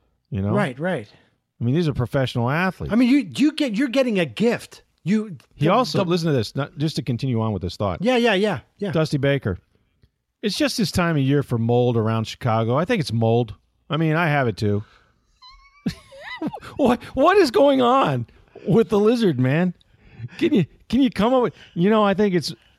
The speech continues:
Speaker 1: I think it's, uh, I don't know. It's the,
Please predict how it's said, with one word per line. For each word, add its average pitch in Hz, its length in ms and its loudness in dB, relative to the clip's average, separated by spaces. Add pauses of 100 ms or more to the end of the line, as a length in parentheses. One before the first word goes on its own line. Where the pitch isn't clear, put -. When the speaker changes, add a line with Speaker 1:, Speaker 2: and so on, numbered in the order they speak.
(220)
Speaker 1:
I 262 180 -2
think 208 360 -2
it's, 143 260 -2
uh, 113 380 0 (880)
I 156 180 -8
don't 151 160 -2
know. 127 260 0
It's 120 220 -6
the, 123 220 -6